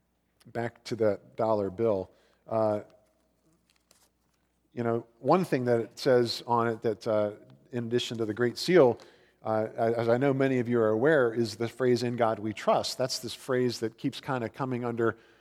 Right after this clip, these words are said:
under fire, the A C L U and others who don't want any claims to divine, uh, references on our currency or even in any of our, you know, national institutions. I wanna, wanna remove that phrase, "In God we trust."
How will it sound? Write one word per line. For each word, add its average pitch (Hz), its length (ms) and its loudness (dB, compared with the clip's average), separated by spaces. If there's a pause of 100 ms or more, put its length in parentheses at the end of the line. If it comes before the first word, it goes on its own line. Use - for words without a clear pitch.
(260)
under 123 220 -2
fire, 120 420 2
the 120 120 0
A 120 100 0
C - 180 -4
L 117 140 2
U 113 320 -2
and 110 80 -6
others 110 360 -6
who 107 220 -4
don't 113 320 -6
want 110 280 -6
any 107 260 -8
claims 110 480 -10
to 101 420 -4
divine, 104 480 -8 (540)
uh, 95 340 -8 (880)
references 110 680 -6
on 104 160 -6
our 98 100 -6
currency 117 680 -4
or 107 100 -2
even 127 240 0
in 110 120 -6
any 123 200 -4
of 104 160 -4
our, 101 260 -4
you 101 120 -10
know, 95 140 -12
national 107 440 -10
institutions. 98 800 -12
I 117 40 -16
wanna, 101 280 -6 (100)
wanna 107 220 -6
remove 123 500 2
that 87 240 -8
phrase, - 480 -12
"In 98 140 -12
God 95 240 -6
we 95 80 -14
trust." - 400 -8